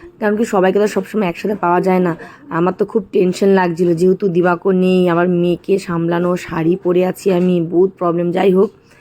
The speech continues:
প্রবলেম আর হয়নি, কারণ কি আমার বান্ধবীর হাজব্যান্ডরা সব বেবিদের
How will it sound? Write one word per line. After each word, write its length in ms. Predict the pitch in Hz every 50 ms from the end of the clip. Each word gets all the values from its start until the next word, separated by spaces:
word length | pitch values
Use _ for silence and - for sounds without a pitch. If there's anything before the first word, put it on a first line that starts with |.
| _ - - - - _ _ _
প্রবলেম 380 | - 196 185 175 180 190 190 196
আর 120 | 196 196
হয়নি, 380 | 185 165 185 175 170 175 180 190
কারণ 240 | 190 190 180 180 180
কি 100 | - 202
আমার 200 | 196 170 175 170
বান্ধবীর 400 | 175 170 165 165 175 170 190 196
হাজব্যান্ডরা 480 | 175 175 160 165 180 180 180 185 180
সব 340 | 180 - - - 190 185 175
বেবিদের 400 | 170 175 170 175 180 180 185 190